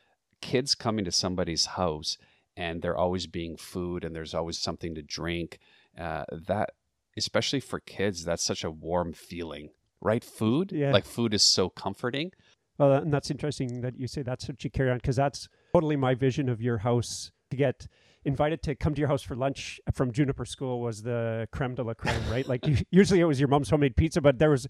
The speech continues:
Speaker 2: there was always something great there. And you're right, anytime you roll through, it was, smelled like good food. And like you said, forty-eight Hemlock's not a big place.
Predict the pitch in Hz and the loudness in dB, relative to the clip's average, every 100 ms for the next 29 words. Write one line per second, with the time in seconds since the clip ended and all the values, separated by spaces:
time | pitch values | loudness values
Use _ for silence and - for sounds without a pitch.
0 | - - 151 147 156 160 180 151 135 131 | -16 -4 2 6 6 6 4 4 2 2
1 | 147 - 117 127 139 123 127 127 143 156 | 2 2 0 0 0 0 2 2 2 2
2 | - 147 139 127 135 127 - 135 127 127 | 0 0 0 0 2 0 0 -2 0 0
3 | 123 113 107 - _ _ - - 151 139 | 0 -2 -6 -14 _ _ -12 0 0 2
4 | 127 127 123 - 131 127 120 110 107 131 | -2 -6 -6 -2 0 0 -2 -4 -2 -2
5 | 127 - 117 98 _ - 143 151 127 135 | -2 -2 -4 -6 _ -4 -2 0 0 -2
6 | 113 127 117 117 113 - 123 190 - | -4 -4 -4 -2 -2 0 -2 -2 -6